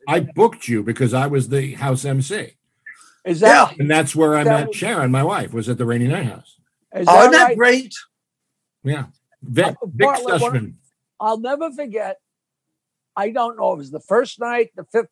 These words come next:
Speaker 2: night, the hundredth night, for whatever reason, Bartlett, you and me were at the Rainy Night House, and Otto was there. And we had
Speaker 1: Uh-huh.
Speaker 2: heard of this guy, and we had never seen him. And me and Bartlett were sitting not,
Speaker 1: <laughs> I
Speaker 2: not
Speaker 1: remember this
Speaker 2: right in
Speaker 1: name.
Speaker 2: front of him, but just to the side. But the place was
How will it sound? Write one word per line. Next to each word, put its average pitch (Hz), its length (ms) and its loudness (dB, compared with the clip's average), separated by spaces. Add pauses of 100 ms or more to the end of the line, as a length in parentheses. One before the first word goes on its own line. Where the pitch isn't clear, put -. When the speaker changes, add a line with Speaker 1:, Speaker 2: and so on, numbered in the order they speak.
Speaker 2:
night, 226 320 -4
the 165 100 -2
hundredth 226 460 -4
night, 208 280 -4 (380)
for 202 120 -4
whatever 285 420 6
reason, 208 420 -6 (400)
Bartlett, 190 460 -4 (100)
you 240 300 -6
and 233 120 -8
me 220 300 -4
were 170 200 -8
at 170 100 -12
the 180 80 -10
Rainy 208 280 -6
Night 196 300 -4
House, 160 340 0 (400)
and 190 220 -8
Otto 196 600 2
was 160 260 -8
there. - 380 -6
And 190 140 -8
we 208 80 4
had 196 100 4
Speaker 1:
Uh-huh. 190 80 4
Speaker 2:
heard 226 180 8
of 220 60 0
this 196 180 -6
guy, 190 340 4
and 180 120 -2
we 175 100 -2
had 165 100 -8
never 190 240 -6
seen 185 340 -6
him. 147 180 -18 (440)
And 170 180 0
me 202 120 4
and 262 160 0
Bartlett 220 560 4
were 160 60 -8
sitting - 380 -6
not, 226 220 -4
Speaker 1:
<laughs> - 0 -
I 147 40 -14
Speaker 2:
not 170 400 0
Speaker 1:
remember 165 120 -12
this 156 80 -6
Speaker 2:
right 349 220 4
in 143 80 -10
Speaker 1:
name. 135 80 -8
Speaker 2:
front 262 200 -2
of 254 60 -14
him, 247 80 -16
but 208 140 -8
just 269 480 -8
to 285 80 -12
the 247 120 -6
side. 214 480 -4
But 202 160 -12
the - 80 -10
place 247 420 -6
was 190 220 -4